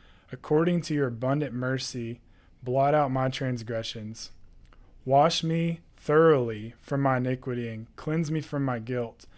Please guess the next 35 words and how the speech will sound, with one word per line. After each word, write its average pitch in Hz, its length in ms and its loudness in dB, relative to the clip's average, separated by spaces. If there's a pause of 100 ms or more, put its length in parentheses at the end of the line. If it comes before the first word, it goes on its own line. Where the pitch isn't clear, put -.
(220)
For 139 160 -4
I 139 120 4
know 139 260 6
my 143 220 4
transgressions, 123 760 -6
and 127 100 -2
I 120 80 -2
know 156 520 4
my 127 180 -2
sin 143 300 -2
is 127 160 -2
ever 131 200 -2
before 120 460 -6
me." 107 240 -10 (480)
And 135 80 -2
this 139 100 -2
is - 40 -6
where 139 140 2
he 127 60 0
says, 123 380 -2
"Against 131 480 -4
you, 180 540 0 (100)
you 147 280 -2
only, 139 600 -2 (260)
have 131 200 -2
I 120 120 -2
sinned 117 520 -6 (380)
and 123 120 -6
done 143 240 2
what 131 120 4
is 117 160 -6
evil 143 340 -2
in 131 100 0
your 123 120 -2
sight, 120 400 -6